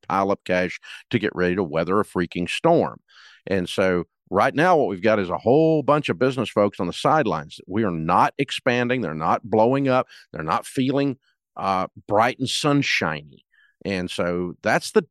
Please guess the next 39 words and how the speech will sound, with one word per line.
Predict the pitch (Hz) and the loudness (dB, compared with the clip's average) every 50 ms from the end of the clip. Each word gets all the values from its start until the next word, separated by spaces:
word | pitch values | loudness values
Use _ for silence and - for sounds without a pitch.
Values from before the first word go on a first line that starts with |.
| _ | _
definition | - 151 151 - - 139 127 131 143 131 - - 87 82 90 | 4 4 4 4 4 2 4 2 2 0 0 -2 -2 -2 -2
of | 101 64 95 98 95 | -4 -4 -4 -4 -4
a | 101 | -4
good | 85 87 87 85 90 | -2 -2 -2 0 -2
economy, | 98 - - 151 170 190 185 127 87 73 71 - | -2 -2 0 2 4 4 4 2 0 -4 -8 -10
when | - 87 90 90 80 | -8 -6 -6 -6 -6
there's | 58 76 92 82 | -6 -6 -6 -6
a | 95 92 | -8 -10
sense | - - - 147 180 175 - - | -8 -4 0 0 0 0 -2 -4
of | 139 135 - | -8 -8 -6
prosperity | - - 127 131 - - - - 135 135 131 131 127 127 123 - - | -2 2 2 2 2 0 0 2 4 4 4 4 4 2 0 0 0
in | 113 110 | 0 0
the | 110 110 - - | 0 0 -2 -4
air, | - 110 107 104 95 82 73 69 67 - - - - - - - | 0 2 2 4 4 2 2 0 -4 -6 -12 -20 -20 -20 -10 -4
a | - - | -4 -4
sense | - - - 123 120 - - | -2 0 0 0 0 -2 -4
that | - 90 - | -8 -8 -2
this | - 117 131 - | -2 -2 0 0
is | 165 143 107 131 | -4 -4 -2 0
my | 131 110 117 123 | 2 2 2 0
time, | - - - 123 117 107 87 80 78 73 | -2 -2 0 0 2 2 0 -2 -4 -6
that | 73 87 - - | -8 -8 -6 -4
we | 101 107 | -6 -4
can | - 117 107 98 | -4 -4 -2 0
go | 101 95 98 | 2 4 6
out | 110 135 156 | 6 6 4
into | 156 151 143 135 | 4 2 0 0
the | 135 127 | 0 0
marketplace | 127 120 120 123 - - - - 107 101 104 - | 2 2 2 0 0 -4 -4 -2 -2 -2 -2 -2
and, | 101 92 - - - - - - - _ _ - - _ | -4 -6 -8 -8 -14 -18 -18 -18 -20 _ _ -20 -12 _
you | - 139 | 0 2
know, | 107 82 76 - _ | 2 2 0 -2 _
create | - - - 127 117 120 139 160 - - | -6 0 2 4 6 6 6 4 2 0
new | 135 147 147 139 | 0 2 2 2
products, | - - - 139 123 120 90 82 80 - - | 0 2 4 4 4 4 4 0 -2 -4 -10
create | - - - 113 107 117 127 135 - - | -8 -2 2 4 4 6 4 4 2 0
new | 147 135 | 0 0
services. | 113 - - 135 123 120 101 98 95 - - 78 76 78 - - | 0 0 0 0 2 2 0 -2 -4 -6 -8 -12 -12 -10 -8 -6
And | 104 98 92 82 | -4 -4 -6 -6